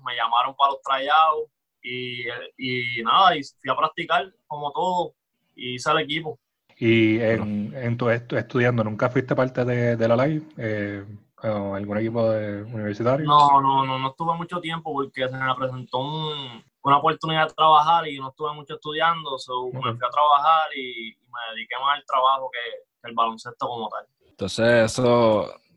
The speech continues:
Speaker 3: eso es talento puro, entonces, porque sin tener esa experiencia previa, estar en la L V P y no sé si queramos llegar a eso ahora, ¿verdad? Pero tú rompiste el récord de más,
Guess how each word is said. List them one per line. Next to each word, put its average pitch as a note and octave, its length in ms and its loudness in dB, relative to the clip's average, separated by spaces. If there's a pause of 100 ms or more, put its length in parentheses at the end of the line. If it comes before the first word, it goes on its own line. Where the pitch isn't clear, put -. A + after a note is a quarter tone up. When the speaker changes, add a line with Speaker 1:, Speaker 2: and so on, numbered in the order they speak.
(120)
Speaker 3:
eso - 160 -6
es - 100 -8
talento A#2+ 420 4
puro, B2+ 280 4
entonces, A#2+ 400 -2
porque G2 440 -2 (640)
sin G2+ 220 -10
tener G2+ 260 -4
esa A#2 160 0
experiencia A#2+ 520 2
previa, A#2+ 400 2
estar A2 320 -6
en A2+ 80 -8
la A#2 140 -4
L A#2 140 0
V A2+ 160 -2
P B2+ 360 0
y F#2+ 480 -6 (640)
no A2+ 240 -6
sé B2+ 140 -2
si C3 520 2
queramos A#2+ 720 0 (240)
llegar A#2 280 -2
a B2+ 100 2
eso B2+ 220 -2
ahora, C#3 340 4
¿verdad? B2 260 0
Pero A#2+ 560 -4 (380)
tú A2+ 280 -8
rompiste B2 400 -8
el A#2 80 -8
récord A#2 420 -6 (640)
de G#2 360 -10
más, G#2 800 -8